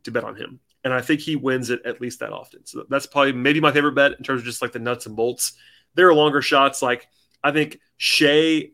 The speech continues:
at plus twenty-three hundred is a pretty good bet. Anthony Edwards plus thirty-three hundred is a pretty good bet.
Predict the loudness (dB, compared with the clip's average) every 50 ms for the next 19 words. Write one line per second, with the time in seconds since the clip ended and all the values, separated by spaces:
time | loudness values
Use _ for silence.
0 | _ -6 -6 -6 -6 _ _ _ -6 -6 -6 -6 -6 -4 -2 -2 -2 -2 -2 -2
1 | -2 0 0 -2 -2 -4 -8 -12 -12 -8 -6 -4 -4 -4 -2 0 2 2 2 2
2 | 0 -6 _ _ _ _ _ _ -4 -4 -2 -2 -2 0 0 0 0 0 0 0
3 | -2 -4 -8 -8 -10 _ _ -10 -4 -2 -2 -2 0 0 0 0 0 -2 -2 -4
4 | -4 -4 -4 -4 -2 0 2 2 2 2